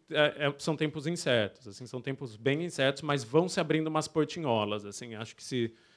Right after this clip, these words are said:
se Deus fecha uma porta, ele abre uma janelinha, assim, pode ser uma, uma frestinha desse tamanho, mas alguma coisa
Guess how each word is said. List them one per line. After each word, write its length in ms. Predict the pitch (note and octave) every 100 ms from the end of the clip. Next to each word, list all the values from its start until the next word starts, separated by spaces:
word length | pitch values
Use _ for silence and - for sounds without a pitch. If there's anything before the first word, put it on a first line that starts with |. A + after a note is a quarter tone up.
| _
se 100 | B2+
Deus 240 | B2 B2+
fecha 240 | C3+ C3 C#3+
uma 160 | B2+
porta, 260 | B2+ C3 D3+
ele 80 | C3+
abre 160 | C#3
uma 160 | D3 C#3+
janelinha, 1000 | D3 C3+ B2 C3 C#3+ C3 D#3 D3 G#2+ F#2+
assim, 240 | G2+ A#2+
pode 180 | A#2 A2+
ser 60 | B2+
uma, 340 | C3+ C#3 C3+
uma 260 | C3+ B2 A#2
frestinha 560 | C#3+ C3 - C3+ C#3
desse 200 | C3+ C#3
tamanho, 280 | D#3 D3+ C#3
mas 140 | B2
alguma 240 | A#2+ A#2 B2
coisa 340 | C#3 C3+ C#3